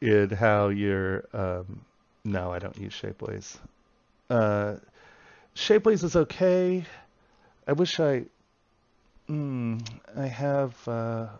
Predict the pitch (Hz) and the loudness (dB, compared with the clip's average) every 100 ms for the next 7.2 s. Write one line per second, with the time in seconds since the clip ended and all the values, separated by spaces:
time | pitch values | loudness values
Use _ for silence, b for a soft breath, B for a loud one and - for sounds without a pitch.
0 | _ _ - - 117 101 _ - 135 - | _ _ -18 -8 -6 -6 _ -8 -8 -8
1 | - 143 143 - 151 123 120 107 - - | -2 4 4 6 4 6 6 4 0 -10
2 | - 120 107 104 - 107 104 101 - - | -4 2 4 2 -2 -8 -6 -6 -8 -6
3 | 98 95 98 - 98 95 92 - 101 95 | -4 -4 -6 -4 -2 -2 -8 -4 -4 -4
4 | 98 - - 98 - 98 95 95 92 - | -6 -8 -8 -8 -8 -8 -6 -6 -8 -10
5 | 95 95 92 95 98 - 95 - 98 92 | -4 -4 -4 -8 -8 -6 -8 -6 -6 -6
6 | - B B B B B _ - 123 113 | -10 B B B B B _ 4 6 6
7 | 110 | 4